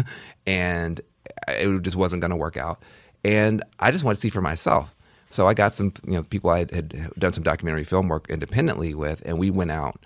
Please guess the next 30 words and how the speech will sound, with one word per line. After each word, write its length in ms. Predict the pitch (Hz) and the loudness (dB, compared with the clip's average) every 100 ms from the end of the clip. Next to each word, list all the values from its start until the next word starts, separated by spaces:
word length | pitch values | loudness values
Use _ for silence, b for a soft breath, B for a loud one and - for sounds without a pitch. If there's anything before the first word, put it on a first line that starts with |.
| b b | b b
uh, 100 | 73 | -4
Meridian 420 | 80 78 82 80 78 | -2 2 0 0 -2
Hill 180 | 82 | -2
Pictures, 360 | 73 90 - - | -2 -4 -6 -4
and 80 | 82 | -2
we 60 | |
just 140 | 98 92 | 0 0
went 140 | 101 | 2
out 200 | 104 98 - | 2 2 -2
and 100 | 80 | -4
we 80 | |
just 160 | 82 85 | -4 -2
shot 260 | - 104 - | 0 0 -2
stuff. 260 | - - - B B B B B B - | -10 -12 -14 B B B B B B -4
And 140 | 101 98 | 2 2
then 80 | |
I 80 | 95 | 2
brought 320 | 87 90 98 | 0 2 2
the 80 | 113 | 0
stuff 320 | - 92 85 | -2 -2 -2
back, 440 | - 87 85 - - _ _ _ _ _ _ _ - | -2 -2 -2 -4 -12 _ _ _ _ _ _ _ -2
and 160 | 107 92 | 2 2
we 240 | 92 87 | 2 0
got 260 | - 87 - | 0 0 0
all 260 | - 90 127 | 2 6 6
volunteer 480 | 123 113 107 - 87 | 8 6 4 0 -4
people 520 | - 87 - 64 64 - | -4 -8 -6 -8 -10 -10
to 120 | - | -10
cut 320 | - - 92 | -6 0 0
it 140 | - | 0